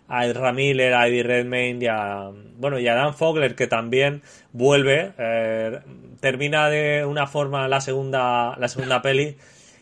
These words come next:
eh, termina ese personaje de una forma muy, muy anticlimática y digamos que aquí, de un chasquido, se quitan ese final y hacen una elipsis y ese final no ha valido para nada.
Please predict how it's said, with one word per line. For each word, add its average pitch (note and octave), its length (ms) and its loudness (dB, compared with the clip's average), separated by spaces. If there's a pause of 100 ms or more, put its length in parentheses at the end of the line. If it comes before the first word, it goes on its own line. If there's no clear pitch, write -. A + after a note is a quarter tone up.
(220)
eh, C3 340 2
termina C3 360 0 (120)
ese C#3 160 -8
personaje C3+ 480 -4
de B2+ 240 2
una B2 560 -6
forma C3 380 -4
muy, B2+ 760 -4 (300)
muy C3+ 160 -2
anticlimática D3 1080 0 (440)
y D3+ 120 -2
digamos C#3 380 0
que D#3+ 80 -2
aquí, D3+ 360 -2 (280)
de C3+ 160 -2
un D3+ 80 -6
chasquido, E3 720 0 (120)
se B2+ 260 -6
quitan D3 300 0
ese D3+ 220 -2
final D#3 540 0 (340)
y C3 560 2
hacen C3+ 200 0
una D3 140 2
elipsis D#3+ 580 0 (360)
y D3 100 -2
ese D3 180 0
final D3 300 0
no D3 80 2
ha C#3 40 6
valido C3+ 320 4
para B2+ 220 4
nada. E3 380 0